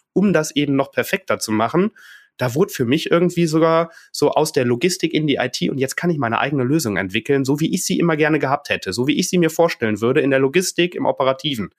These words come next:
Und, äh, das haben wir bei der Rewe geschaffen und ich habe das dann irgendwann übergeben und durfte damit Fulfillment Tools diesen Weg jetzt quasi wiederholen. Jetzt nicht mehr nur für die Rewe, sondern jetzt für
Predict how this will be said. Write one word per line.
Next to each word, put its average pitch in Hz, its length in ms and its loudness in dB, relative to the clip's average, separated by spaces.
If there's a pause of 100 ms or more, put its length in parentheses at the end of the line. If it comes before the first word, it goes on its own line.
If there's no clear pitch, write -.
(480)
Und, 139 400 0
äh, 135 160 4
das 143 180 -2
haben 180 120 2
wir 160 80 2
bei 147 80 2
der 135 100 2
Rewe 147 240 0
geschaffen 196 560 0
und 135 180 0
ich - 80 -8
habe - 120 -2
das 139 100 -4
dann 135 140 0
irgendwann 143 240 2
übergeben 127 480 2
und 143 160 -4
durfte 156 240 0
damit 143 260 0
Fulfillment 147 460 2
Tools 160 340 2 (300)
diesen 160 320 0
Weg 127 200 2
jetzt 135 140 -2
quasi 131 340 0
wiederholen. 131 680 2
Jetzt 127 200 -2
nicht 175 240 0
mehr 139 80 2
nur 135 140 2
für 131 120 -4
die 117 120 0
Rewe, 143 400 2
sondern 139 280 0
jetzt 147 260 -2
für 160 360 2